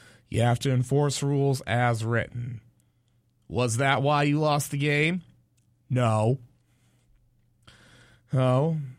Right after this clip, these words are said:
And as for the second play, when Justin Ross catches the ball, is going sideways, uh,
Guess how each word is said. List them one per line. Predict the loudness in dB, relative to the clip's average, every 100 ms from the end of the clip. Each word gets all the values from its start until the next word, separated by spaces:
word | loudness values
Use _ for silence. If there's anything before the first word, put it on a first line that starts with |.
| _ _ -4
And | 0 0 0 -2 0
as | 2 2 2
for | -2 -2 0 0 0 -2
the | -4 -4
second | -2 -2 -2 -4
play, | -6 -2 0 2 0 -2 -8 _ _ _ -20 -12
when | -4 -2 0 0 0 -2 -4 -8 -18 _ _ -6
Justin | -2 -2 -2 -2
Ross | 0 2 0
catches | 0 -2 -2
the | -2
ball, | 0 0 0 -2 -4 -10 _ _ _ _ _ -12
is | -6 -4
going | -2 0 2 2 0 -2 -6 -14
sideways, | -4 0 2 0 0 0 0 -2 -6
uh, | -10